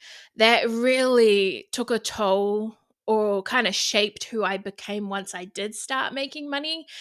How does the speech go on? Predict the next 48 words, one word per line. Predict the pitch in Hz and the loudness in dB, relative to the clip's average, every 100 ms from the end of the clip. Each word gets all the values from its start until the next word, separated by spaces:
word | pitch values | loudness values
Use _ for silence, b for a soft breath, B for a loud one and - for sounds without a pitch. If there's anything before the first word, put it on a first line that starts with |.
| B B | B B
So | 233 | 4
at | 233 226 | 6 6
thirteen | 240 240 247 240 | 4 2 0 -2
year-, | 226 202 | 0 0
years | 220 214 202 | 2 2 2
old, | 190 202 | 2 2
I | |
got | 196 190 | -2 -4
my | 202 | -6
first | - 202 - | -6 -8 -4
job | 208 202 | -4 -2
at | 190 190 | -2 0
Jester's, | 233 233 - 202 196 | -2 -2 -4 -4 -4
and | 202 | -6
as | 196 | -6
soon | 240 254 | -6 -4
as | 233 | -4
I | 196 | -4
got | 190 | -4
my | 180 | -6
first | 185 - 277 | -8 -8 -8
paycheck, | - 226 233 175 - | -6 -6 -4 -6 -8
it | |
was | 190 190 | -10 -8
like, | 185 190 | -8 -4
"Damn, | 202 226 202 | -2 -2 -2
like, | 180 | -6
what | 202 | -6
am | 220 | -4
I | 208 | -4
gonna | 202 196 | -6 -8
buy?" | 196 220 220 214 220 B B B | -4 0 4 4 2 B B B
I | 220 | -2
started | - 233 220 208 | 2 4 6 6
buying | 202 208 208 | 4 2 2
all | |
these | 208 202 | 0 0
materialistic | 202 190 220 202 190 196 - 180 | -2 -4 -2 -2 -2 -4 -6 -6
shit, | - - 269 262 | -4 0 0 0
you | 202 | -4
know, | 202 196 | -6 -8
clothes | - 240 247 247 - | -2 2 2 2 0
that | 202 180 | 0 0
I | 196 | 0
missed | 202 - 190 | -4 -4 0
out | 202 | 0
on | 214 233 214 | 0 -2 -2
when, | 190 | -4